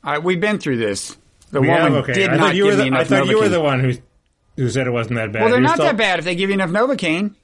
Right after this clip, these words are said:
Speaker 2: Okay, well, there you go.
Speaker 1: So,
Speaker 2: Um,
Speaker 1: on to the, um, on to the Parrot Room after the, uh, after this, but first a word from our parrot.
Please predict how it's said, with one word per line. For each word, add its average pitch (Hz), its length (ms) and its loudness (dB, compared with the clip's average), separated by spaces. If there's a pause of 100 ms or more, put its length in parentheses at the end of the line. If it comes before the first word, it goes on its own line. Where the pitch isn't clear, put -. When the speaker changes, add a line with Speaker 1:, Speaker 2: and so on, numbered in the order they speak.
(380)
Speaker 2:
Okay, 143 380 -2
well, 127 140 -4
there 160 120 0
you 156 60 -4
go. 170 220 -4 (680)
Speaker 1:
So, 202 240 -2
Speaker 2:
Um, 139 300 2
Speaker 1:
on 214 240 2
to 254 120 -2
the, 160 380 0
um, 139 400 0 (460)
on 233 300 0
to 226 120 -6
the 160 680 2
Parrot 214 260 0
Room 156 200 0
after 147 260 -4
the, 143 320 -2
uh, 151 260 0
after 151 260 -4
this, 151 160 -6
but 180 140 -6
first 233 280 -2
a 202 40 -2
word 165 240 0
from 139 140 -4
our 127 120 0
parrot. 131 360 -2